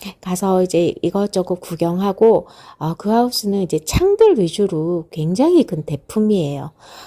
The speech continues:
아우, 가격도 진짜 고가의 그런 창들 위주로 많이 갖다 놓으셨는데, 아, 요 애호님도 너무 예쁜 거예요. 색깔도 예쁘고. 그래서,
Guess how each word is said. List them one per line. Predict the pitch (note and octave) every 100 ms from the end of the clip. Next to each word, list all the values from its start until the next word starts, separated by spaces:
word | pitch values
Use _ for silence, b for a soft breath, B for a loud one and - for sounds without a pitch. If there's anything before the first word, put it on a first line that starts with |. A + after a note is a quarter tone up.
| B
아우, | - E3+ G3 G3+
가격도 | G3 D#3 E3+ D#3+ - D3+
진짜 | - - D#3
고가의 | - E3 - F#3+ D#3+ D3+ F#3 E4+ G#4 B B B -
그런 | E3+ D3+ D#3 E3
창들 | - D#4 D4+ A#3 G3+ F3
위주로 | D3+ F#3 E3
많이 | C#3+ C3+ D3+ D3+ F3+
갖다 | - C#3+ E3
놓으셨는데, | D#3+ D#3 F3+ D3+ D#3 F#3 A#3 B B A#3+ B
아, | C4+ F4 F4
요 | B3+ G#3
애호님도 | F#3 F#3+ G3 F3+ F3+
너무 | F3 C#3 F3 B3+
예쁜 | E4 D#4+ F#3+
거예요. | E3+ D3 D3 F3 C4 C#4+ B3+ F#3+
색깔도 | F#3 A#3 A#3+ A3+ G#3 F#3+
예쁘고. | C#3+ - - F3+ G3 G#3+ G#3 E3 F3 B B B B B B
그래서, | - G3